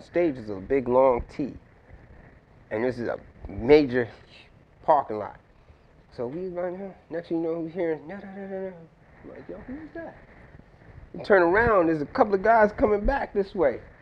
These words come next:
So it's like, "Yo," and they was trying to turn around, just turn. So we was still turning around like, "Yo, what's going on?" Then they was like, something about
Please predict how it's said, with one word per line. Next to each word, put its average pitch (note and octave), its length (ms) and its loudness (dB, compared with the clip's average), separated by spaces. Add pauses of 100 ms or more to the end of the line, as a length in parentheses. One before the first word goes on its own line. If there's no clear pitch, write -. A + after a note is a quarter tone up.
(400)
So A3 60 6
it's A#3+ 100 2
like, A#3+ 160 6
"Yo," D4+ 340 12
and B2+ 80 0
they C#3 60 0
was C#3+ 100 -2
trying D3 240 -2
to C3 80 -6
turn D3+ 160 0
around, D3 160 2
just A3 160 -8
turn. F#4+ 260 2 (1120)
So B2+ 240 0 (220)
we F#3 140 -8
was E3 160 -4
still F#3 320 -4
turning F3 300 -6
around F#3 200 -6
like, E3+ 160 -8
"Yo, B3+ 140 -8
what's C#4+ 160 -8
going D#4 260 -4
on?" A#3 300 -2 (220)
Then B2 260 -4 (340)
they C#3 100 0
was C#3 140 -4
like, A#2+ 220 -4
something E3+ 240 0
about B2 100 -2